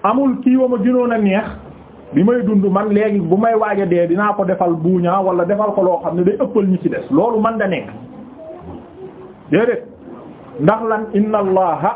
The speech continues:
a'ta kulla dhi haqqin haqqa." Buur Yàlla dafa jox ku nekk, ñu am àq ci miraas bi, ku nekk jox na la li nga war a moom. Loo xam ne buñ la joxee lu ëpp mooy du yoon, buñ la ko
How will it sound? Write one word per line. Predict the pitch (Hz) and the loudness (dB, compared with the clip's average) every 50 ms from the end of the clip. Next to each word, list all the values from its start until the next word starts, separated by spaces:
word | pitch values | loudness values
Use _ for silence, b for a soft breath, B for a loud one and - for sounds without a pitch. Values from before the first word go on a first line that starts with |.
| - - - - - - - - - - - - - | -4 -14 -20 -20 -20 -20 -20 -20 -20 -20 -18 -8 -2
a'ta | - 196 214 214 202 208 - 196 190 185 175 - - | -2 0 0 0 -4 -2 0 0 0 0 -2 -4 0
kulla | - 254 240 226 220 220 214 | 2 2 2 2 0 0 0
dhi | 190 175 202 202 | 2 2 2 2
haqqin | - - - 190 - - 190 185 175 - | 2 0 -2 -4 -2 -2 -2 -2 -2 -2
haqqa." | - 180 - - - 143 127 - - - - - - - - - - - - 101 104 143 | -4 -4 -4 -2 -2 -2 -2 -4 -8 -14 -14 -14 -14 -14 -14 -14 -14 -12 -10 -6 4 4
Buur | 220 277 285 269 | 4 4 4 2
Yàlla | 254 262 247 233 233 226 226 | 2 2 0 0 0 -2 0
dafa | 220 240 208 254 226 196 190 | 0 0 0 0 0 2 2
jox | 220 214 220 - | 0 0 0 -2
ku | - 240 247 | -2 2 2
nekk, | 254 262 269 269 269 - - - - - - - - - - - - - - - - - - | 4 2 2 0 -4 -8 -18 -20 -20 -20 -20 -20 -20 -20 -20 -20 -20 -20 -20 -20 -20 -12 -2
ñu | 131 175 | -2 0
am | - 240 247 240 240 240 | 2 2 0 -2 -4 -4
àq | 240 240 240 - 240 226 226 | -4 -4 -2 0 -2 -2 0
ci | 240 233 | 2 2
miraas | 233 240 240 240 226 214 202 - | 2 4 2 2 0 0 -2 -2
bi, | 208 208 208 | -2 0 2
ku | 226 247 | 2 2
nekk | 247 247 240 240 - - 196 170 | 2 2 0 -2 -2 -2 0 2
jox | 190 240 240 240 | 2 2 2 0
na | 240 247 233 226 | 0 0 0 0
la | 220 208 | 0 0
li | 220 247 | 0 2
nga | 262 254 254 | 2 2 2
war | 247 247 233 | 2 2 0
a | 226 | 0
moom. | 214 214 208 175 - - - - - - - - - - - - - - - - - - - - - - | 0 0 0 0 -2 -4 -10 -14 -18 -18 -16 -16 -16 -16 -16 -18 -18 -20 -20 -20 -20 -20 -20 -16 -6 0
Loo | 139 180 226 254 254 254 | 0 2 2 0 0 -2
xam | 277 269 269 262 | -2 0 2 2
ne | 277 302 - - - - - - - - - - - - - - - - - - - - - - - 113 131 | 0 0 -2 -6 -14 -20 -20 -20 -20 -20 -20 -20 -20 -20 -20 -20 -18 -18 -18 -18 -18 -18 -18 -14 -10 0 4
buñ | 185 269 320 302 | 4 4 4 4
la | 294 302 294 | 0 0 0
joxee | 302 311 294 294 302 - | 0 0 0 0 0 0
lu | 240 - | 0 0
ëpp | - 320 - - 277 226 | 0 -2 -2 0 0 2
mooy | 247 262 262 254 240 | 2 2 2 2 2
du | 247 240 | 2 4
yoon, | 254 285 311 311 226 180 | 4 2 2 0 -2 0
buñ | 240 277 277 277 | 2 2 2 2
la | 285 269 | 2 0
ko | 269 - 262 | 0 0 0